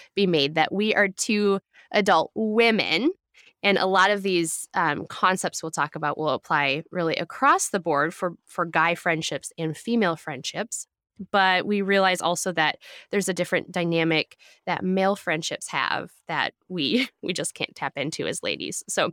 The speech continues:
I see that as a, another future episode where I invite, uh, one or two dudes to come on to talk about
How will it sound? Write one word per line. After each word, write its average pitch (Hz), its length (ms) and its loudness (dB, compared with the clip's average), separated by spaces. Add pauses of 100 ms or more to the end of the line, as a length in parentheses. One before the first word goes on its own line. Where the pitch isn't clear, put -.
I 254 120 6
see 302 200 2
that 233 180 4
as 214 100 0
a, 202 160 2
another 185 300 2
future - 380 -6
episode 165 480 -2
where 160 340 2 (220)
I 175 60 0
invite, 165 400 0 (140)
uh, 156 220 0 (340)
one 185 160 0
or 175 80 0
two 175 200 -6
dudes 156 360 -6
to 156 80 -12
come 170 200 -6
on 143 200 0
to 135 80 -6
talk 156 240 -4
about 131 280 -2